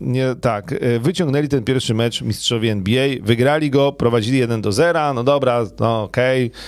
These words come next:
zdarza się. Mecz numer dwa. I w me-, i przed meczem numer dwa DeMar DeRozan powiedział: „Nie ma takiej opcji, żebym ja zagrał drugi mecz, w którym spudłuję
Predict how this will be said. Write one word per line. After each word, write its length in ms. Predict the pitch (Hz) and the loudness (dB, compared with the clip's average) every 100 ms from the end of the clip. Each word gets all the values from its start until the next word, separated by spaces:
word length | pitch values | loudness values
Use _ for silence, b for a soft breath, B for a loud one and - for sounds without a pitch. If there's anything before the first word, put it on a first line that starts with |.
| B | B
zdarza 440 | 104 95 135 127 123 | -2 0 0 0 0
się. 360 | - 120 120 - - - | 0 2 2 -2 -12 -2
Mecz 240 | 147 151 | 0 0
numer 220 | 135 123 | -2 0
dwa. 220 | 107 98 92 | 0 0 -2
I 60 | 107 | -4
w 40 | |
me-, 120 | 107 139 | -4 -4
i 120 | 135 | -6
przed 200 | - 135 | -4 -4
meczem 260 | 147 175 143 | -4 -4 -4
numer 220 | 131 117 | -4 -4
dwa 260 | 107 139 160 | -2 -2 -2
DeMar 260 | 139 135 | -2 -2
DeRozan 360 | 120 123 123 120 | -2 -2 -2 -2
powiedział: 380 | 123 131 147 135 B B B | -2 0 0 -2 B B B
„Nie 260 | 123 156 233 | 0 2 0
ma 120 | 226 | 0
takiej 300 | 185 143 156 | -2 0 0
opcji, 500 | 151 131 - 165 220 | 2 -2 0 -2 0
żebym 280 | 151 156 147 | -2 -2 0
ja 80 | 139 | 0
zagrał 320 | 170 165 135 | 0 0 0
drugi 280 | 127 202 170 | 0 -2 0
mecz, 220 | 160 170 | -2 -2
w 20 | |
którym 340 | - 160 165 170 - - | 0 2 2 0 -4 -8
spudłuję 680 | - 160 151 175 175 180 | -2 0 2 2 2 0